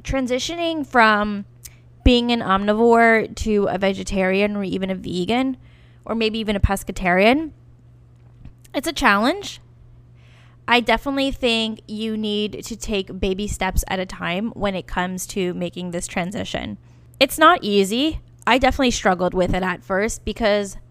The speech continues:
there were so many chicken-based products that I loved. I used to love eating Chick-fil-A. I love chicken nuggets. I love chicken sandwiches, whether it was fried or grilled, you named it. I absolutely loved how it tastes. But I've learned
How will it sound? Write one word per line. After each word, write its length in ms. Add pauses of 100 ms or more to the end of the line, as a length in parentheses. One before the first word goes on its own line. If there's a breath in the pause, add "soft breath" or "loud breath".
(180)
there 120
were 260
so 280
many 380
chicken-based 720
products 380
that 120
I 140
loved. 420
I 40
used 280
to 80
love 300
eating 320
Chick-fil-A. 580
I 160
love 320
chicken 380
nuggets. 500 (320 loud breath)
I 80
love 240
chicken 400
sandwiches, 540
whether 260
it 40
was 140
fried 460
or 220
grilled, 420
you 140
named 400
it. 200 (480 soft breath)
I 200
absolutely 800
loved 300
how 180
it 120
tastes. 440
But 160
I've 160
learned 520